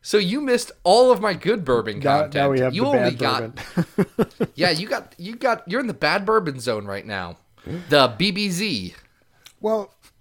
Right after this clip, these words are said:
Speaker 2: you know, why don't we, uh, why don't we talk about another story that involves a crucifixion, uh, and that <laughs> is X Factor, uh, Volume three, number sixteen,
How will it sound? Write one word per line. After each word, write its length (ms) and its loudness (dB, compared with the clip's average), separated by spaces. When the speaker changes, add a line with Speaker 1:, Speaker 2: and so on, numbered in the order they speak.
Speaker 2:
you 120 -4
know, 360 0
why 180 -4
don't 200 -4
we, 260 2
uh, 380 0
why 100 -4
don't 80 -4
we 60 -2
talk 260 -8
about 220 -6
another 480 -4
story 340 -6
that 140 -6
involves 360 -4
a 40 -12
crucifixion, 1080 -8
uh, 640 -8
and 200 -8
that 340 -2
<laughs> 0 -
is 640 -2
X 260 -4
Factor, 720 -2
uh, 220 0
Volume 600 -2
three, 540 -2
number 880 -4
sixteen, 1300 -2